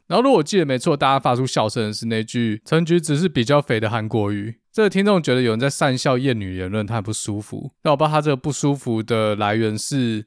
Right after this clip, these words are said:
他觉得这些话不好笑，你们在笑是不是你们很认同，你们厌女这样？那我觉得笑不代表厌女吧，这我们笑的有可能是柯文哲啊，他怎么讲出这种话？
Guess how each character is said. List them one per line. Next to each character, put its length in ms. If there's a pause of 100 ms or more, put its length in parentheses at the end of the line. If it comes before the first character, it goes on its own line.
他 120
觉 160
得 160
这 140
些 160
话 160
不 160
好 140
笑， 420 (120)
你 100
们 100
在 100
笑 220
是 140
不 40
是 80
你 120
们 120
很 160
认 220
同， 240
你 60
们 180
厌 200
女 160
这 120
样？ 140 (160)
那 80
我 40
觉 80
得 60
笑 240
不 80
代 140
表 120
厌 240
女 140
吧， 380
这 100
我 60
们 100
笑 160
的 100
有 140
可 100
能 80
是 60
柯 180
文 160
哲 200
啊， 180
他 80
怎 80
么 80
讲 160
出 60
这 120
种 80
话？ 320